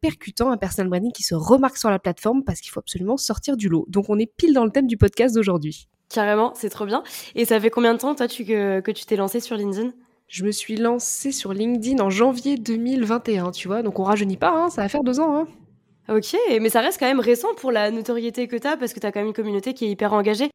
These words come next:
Speaker 2: Moi, je regarde souvent tes publications et t'as quand même pas mal de likes, de commentaires, euh, t'as une vraie communauté qui te suit.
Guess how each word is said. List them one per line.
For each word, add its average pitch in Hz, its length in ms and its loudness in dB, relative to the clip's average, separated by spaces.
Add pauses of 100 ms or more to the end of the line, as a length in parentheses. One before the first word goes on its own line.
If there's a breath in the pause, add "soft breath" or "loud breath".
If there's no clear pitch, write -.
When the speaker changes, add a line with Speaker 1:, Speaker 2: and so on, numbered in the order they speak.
(120)
Speaker 2:
Moi, 214 60 -2
je 214 80 -4
regarde 196 240 0
souvent 226 240 0
tes 240 100 -2
publications 208 640 -2
et 240 80 2
t'as 190 120 -4
quand 190 100 -4
même 185 80 -2
pas 202 120 -4
mal 202 140 0
de 196 100 -2
likes, 220 320 4
de 208 100 -2
commentaires, 214 560 2
euh, 196 120 2
t'as 196 120 -2
une 196 80 0
vraie 208 160 2
communauté 233 420 2
qui 220 140 -8
te - 60 -12
suit. 262 180 -6